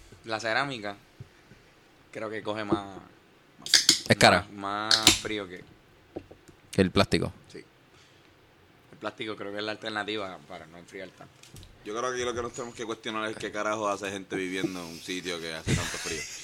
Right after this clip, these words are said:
Speaker 1: Ujú.
Speaker 2: El problema no es el inodoro,
Speaker 3: El
Speaker 2: es que
Speaker 3: problema
Speaker 2: se están
Speaker 3: es
Speaker 2: mudando a sitios que no deben.
Speaker 3: Exacto.
Speaker 2: Muy bien.
Speaker 1: <laughs>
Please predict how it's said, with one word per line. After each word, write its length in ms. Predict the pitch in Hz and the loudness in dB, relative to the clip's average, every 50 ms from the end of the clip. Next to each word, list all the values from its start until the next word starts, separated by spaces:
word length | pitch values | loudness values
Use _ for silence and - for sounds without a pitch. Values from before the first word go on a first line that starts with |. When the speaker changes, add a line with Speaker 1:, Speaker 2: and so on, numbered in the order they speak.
| - - - - - - - - - - - 117 104 | -12 -12 -12 -12 -12 -14 -14 -12 -12 -10 -10 -10 -10
Speaker 1:
Ujú. 80 | 110 117 | -8 -10
Speaker 2:
El 760 | 123 - - - - - - - - - - - - - - - | -10 -10 -12 -16 -16 -16 -18 -18 -18 -20 -20 -20 -20 -18 -10 -4
problema 240 | - 95 98 107 117 | 0 2 4 6 8
no 60 | 123 | 8
es 80 | 127 | 8
el 100 | 131 123 | 8 8
inodoro, 400 | 117 120 110 104 110 107 104 101 | 8 8 8 8 10 8 8 6
Speaker 3:
El 60 | 110 113 - - - - - - - - | 4 2 -2 -14 -20 -20 -16 -14 -14 -14
Speaker 2:
es 60 | - | -14
que 60 | - | -12
Speaker 3:
problema 220 | - - 117 110 107 | -6 0 2 4 4
Speaker 2:
se 40 | 107 | 6
están 160 | 104 107 107 | 6 6 6
Speaker 3:
es 40 | 107 | 6
Speaker 2:
mudando 480 | 107 104 104 104 107 104 101 101 95 - - - - - - - - - - - - - | 8 6 6 6 6 4 4 4 4 0 -6 -16 -20 -20 -20 -20 -20 -20 -20 -16 -10 -4
a 40 | |
sitios 200 | 101 98 95 95 | -2 2 2 2
que 80 | - 98 | 2 2
no 120 | 92 90 | 2 2
deben. 200 | 87 82 80 - - - - 90 | 2 2 0 -2 -6 -12 -16 -14
Speaker 3:
Exacto. 360 | 92 90 90 87 87 80 - - - - - - - - - | -12 -12 -12 -12 -14 -16 -18 -20 -20 -20 -20 -20 -20 -16 -10
Speaker 2:
Muy 160 | - 92 90 | -6 -4 -4
bien. 120 | 82 80 82 - - - - - - - - - - - - - - - - - - - - - - - - - - - - - - - - - - - - - - - - - - - - - - - - - - | -4 -6 -8 -14 -20 -20 -20 -20 -20 -20 -20 -20 -14 -12 -12 -12 -12 -14 -18 -18 -18 -18 -18 -18 -18 -20 -20 -20 -20 -20 -10 -4 -2 -2 0 0 0 -2 -2 -2 -4 -6 -8 -12 -16 -18 -6 -2 -2 -2 -2 -2 -6
Speaker 1:
<laughs> 120 | 151 143 | -6 -6